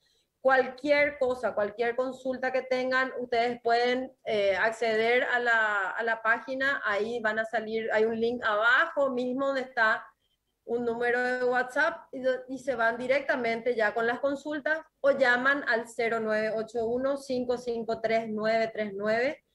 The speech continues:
cero nueve ocho tres, seis cero ocho, siete cero cinco y cero nueve ocho tres,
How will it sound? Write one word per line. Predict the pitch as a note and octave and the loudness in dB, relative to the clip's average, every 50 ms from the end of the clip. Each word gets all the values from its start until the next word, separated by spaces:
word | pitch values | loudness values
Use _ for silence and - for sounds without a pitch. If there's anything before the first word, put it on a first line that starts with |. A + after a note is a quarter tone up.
| _ _ _ _ _ _ _ | _ _ _ _ _ _ _
cero | - C4 B3 B3+ B3+ | 2 4 4 4 4
nueve | B3 A#3+ A#3+ A#3+ A#3+ A#3+ | 4 4 4 6 4 4
ocho | A#3 A3+ A3+ - A#3+ A#3+ - | 2 0 0 -2 -4 -4 0
tres, | A3+ A#3 B3 B3+ - | 0 0 0 -2 -2
seis | - A#3 A#3 A#3+ A3+ - - | -2 -2 -2 -2 -4 -6 -2
cero | A#3 A3+ A3 A3 G#3 - | -2 0 0 0 0 0
ocho, | G3 A3+ A3 A3+ - B3+ A#3+ | 0 -2 -2 -2 -4 -6 -6
siete | A#3+ - A#3 A3+ A3 - A#3 A3+ | -6 -2 -4 -4 -2 -2 -6 -6
cero | A3 - A3+ G#3+ G#3+ G#3+ G#3 | -4 -2 -2 -2 -2 -2 -6
cinco | - - A#3+ B3 C4 C4+ B3+ C#4+ D4 D4+ - - - | -6 -6 -4 -4 -4 -4 -2 0 0 0 0 -4 -8
y | A#3 | -12
cero | A3+ - - B3 A#3+ A#3+ B3+ B3 A#3 | -12 -4 0 2 2 4 4 2 2
nueve | A3+ A3+ A3+ A#3 A#3 A3+ | 0 0 0 0 2 0
ocho | A3 A3 A3 - A#3 - - | 0 -2 -2 -4 -6 -6 -4
tres, | - A#3+ C4 D#4+ - - _ | -4 -2 -2 -2 -4 -6 _